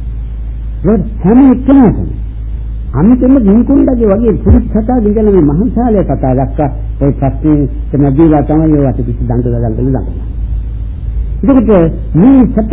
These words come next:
දුක් ප්‍රහාණය කරනවා කියේ, අ-, අයින් කරනවා කියේ එක්තරා න්‍යායක් ඇත්තේ. යක්-, ඒ, න්‍යායක් ඇත්තේ. ක්‍රියා කිරීමෙන්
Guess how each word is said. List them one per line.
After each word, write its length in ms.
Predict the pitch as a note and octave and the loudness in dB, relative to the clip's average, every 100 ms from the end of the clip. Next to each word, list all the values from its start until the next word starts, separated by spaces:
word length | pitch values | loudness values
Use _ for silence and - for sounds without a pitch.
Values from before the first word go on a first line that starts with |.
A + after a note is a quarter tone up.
| A#3 | 2
දුක් 200 | G3+ - | 2 0
ප්‍රහාණය 640 | - E3 - G3 G3 E3 D#3+ | -2 -2 -2 0 2 2 0
කරනවා 360 | D#3+ D3+ C#3+ | 0 0 0
කියේ, 340 | - C3 C3 B2+ C3 - - - - - - - | 0 0 2 0 -4 -6 -6 -8 -8 -8 -10 -6
අ-, 200 | D3+ - | -6 0
අයින් 200 | F3+ A3 | 2 4
කරනවා 340 | E3 D3+ C#3+ A#2+ | 4 2 2 0
කියේ 380 | D3 D#3 F3 D4 D4 - - - - - - - - - - - - | 2 4 4 2 -2 -6 -8 -6 -6 -6 -6 -8 -8 -10 -6 -6 -2
එක්තරා 480 | E3+ - A3+ A3+ A#3 | -2 0 0 2 4
න්‍යායක් 560 | F3 F#3+ A3 A3+ A3 | 4 6 4 0 -2
ඇත්තේ. 300 | F3 C#3+ C#3 G#2+ - | -4 -2 -2 -4 -4
යක්-, 300 | B2 D3 - | -4 -4 -4
ඒ, 480 | D3 C3 A#2+ A2 G#2+ G#2 G#2 - - - A#2 - - - - - - - - - - - - - - - - - - - - | -2 0 0 0 -2 -4 -4 -4 -6 -6 -6 -6 -8 -10 -10 -10 -8 -8 -8 -8 -8 -8 -8 -8 -8 -8 -8 -8 -8 -6 2
න්‍යායක් 420 | E3+ G3+ G#3+ F#3 | 4 6 4 2
ඇත්තේ. 340 | D#3+ A#2+ - - - - - - - | 0 -2 -4 -6 -6 -8 -8 -8 -8
ක්‍රියා 380 | - G3 A#3+ B3+ | 2 4 6 4
කිරීමෙන් 460 | F3+ F#3+ B3+ C4 | 4 6 6 6